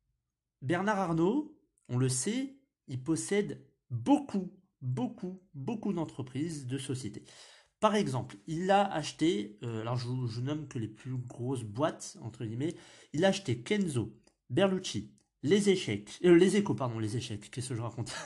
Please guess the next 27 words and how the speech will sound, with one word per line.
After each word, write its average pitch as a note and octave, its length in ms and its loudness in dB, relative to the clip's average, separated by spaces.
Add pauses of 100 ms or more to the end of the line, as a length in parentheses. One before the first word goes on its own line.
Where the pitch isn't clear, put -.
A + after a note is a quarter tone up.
(160)
<laughs> - 280 -12
Les F#3 260 4
Échos, F#3 380 2
Guerlain, C#3+ 580 4 (300)
Sephora, F3 800 0 (380)
Make G3+ 260 2
Forever, E3 520 2 (760)
euh, A#2+ 380 2
Dior D#3+ 600 2 (540)
et F#3 420 6
Philips, - 640 -2 (600)
pour B2+ 100 -6
vous B2 120 -4
citer. C3 280 -6
Il C#3 60 -2
y C3+ 60 2
a - 20 2
aussi C#3 240 -2
Carrefour, - 400 -2 (400)
pour B2+ 100 -2
vous D3 100 0
citer G3 520 -2
les C3 160 -4
plus, E3 500 -8
euh, A#2+ 340 -4
grosses B2 340 -2
boîtes, B2+ 500 -4